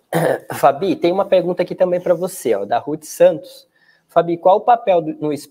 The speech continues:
do esporte no combate à L G B T fobia? Há ações afirmativas sendo realizadas pelos clubes, federações e confederações?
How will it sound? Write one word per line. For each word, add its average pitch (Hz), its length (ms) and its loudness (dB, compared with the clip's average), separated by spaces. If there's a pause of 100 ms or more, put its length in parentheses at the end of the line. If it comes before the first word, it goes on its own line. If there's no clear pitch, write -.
do 139 120 -6
esporte 165 600 -2
no 151 100 -6
combate 151 560 -2
à 151 100 -4
L 151 160 -10
G 143 160 -6
B 147 120 -6
T 147 160 -6
fobia? 110 500 -10 (460)
Há 143 120 2
ações 175 320 -2
afirmativas 151 680 -6
sendo 143 220 -8 (140)
realizadas 127 600 -6
pelos 120 280 -10
clubes, 151 440 -6
federações 123 680 -4
e 123 60 -10
confederações? 113 1040 -10